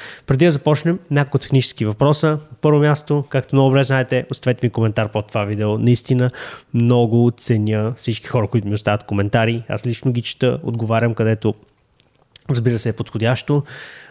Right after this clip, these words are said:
И също така много помагате на канала да се развива. До голяма степен, нали, голямото развитие на канала дойде именно в момента, в който повече хора почнаха да оставят коментари, така че и вие играете роля в развитието на канала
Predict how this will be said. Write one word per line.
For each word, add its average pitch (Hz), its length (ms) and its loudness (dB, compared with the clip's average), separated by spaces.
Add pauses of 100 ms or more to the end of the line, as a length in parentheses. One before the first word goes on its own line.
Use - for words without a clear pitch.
(140)
И 147 500 4
също - 240 0
така 135 220 2
много 127 280 2
помагате 110 640 -2
на 110 200 0
канала 101 360 -2
да 95 80 -8
се 104 140 -4
развива. 107 260 0
До 120 100 0
голяма 120 340 4
степен, 113 520 -2 (180)
нали, 110 300 -4
голямото 117 800 -2 (100)
развитие 104 680 -6
на 104 120 -8
канала 104 400 -4
дойде 104 520 -4
именно 101 380 -4
в - 100 -12
момента, 98 400 -6
в - 80 -16
който 98 280 -8
повече 95 280 -8
хора 95 180 -6
почнаха - 340 -8
да 98 80 -6
оставят 101 280 -4
коментари, 107 440 -2
така 113 240 -4
че 117 200 -2 (320)
и 123 60 0
вие 123 120 2
играете 117 400 0
роля 110 300 -2
в - 100 -10
развитието 104 460 -6
на 107 120 -2
канала 107 540 -2